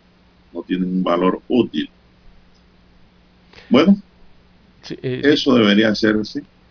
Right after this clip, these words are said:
Speaker 1: Yo nunca lo he escuchado,
Speaker 2: sí, y
Speaker 1: realmente,
Speaker 2: eso por
Speaker 1: que
Speaker 2: una
Speaker 1: se haya
Speaker 2: parte.
Speaker 1: hecho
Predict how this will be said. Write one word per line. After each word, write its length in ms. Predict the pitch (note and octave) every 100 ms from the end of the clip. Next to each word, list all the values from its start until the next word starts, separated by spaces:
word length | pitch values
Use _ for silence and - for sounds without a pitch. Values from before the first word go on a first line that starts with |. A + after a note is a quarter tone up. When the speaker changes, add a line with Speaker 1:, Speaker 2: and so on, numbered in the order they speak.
| _ _ _ _ -
Speaker 1:
Yo 160 | G2+
nunca 400 | G2+ G#2 G#2+ G#2
lo 60 | F#2+
he 40 |
escuchado, 520 | F2+ E2+ - F2+ A#2 C#3+ _
Speaker 2:
sí, 140 | - A#2
y 60 |
Speaker 1:
realmente, 540 | - D#2+ C#3 D#2+ - - _ _ _ _ _
Speaker 2:
eso 240 | D3 C#3+ D#3+
por 140 | C#3
Speaker 1:
que 60 | C#3+
Speaker 2:
una 100 | C#3
Speaker 1:
se 100 | D#3
haya 120 | E3
Speaker 2:
parte. 120 | E2
Speaker 1:
hecho 200 | E3+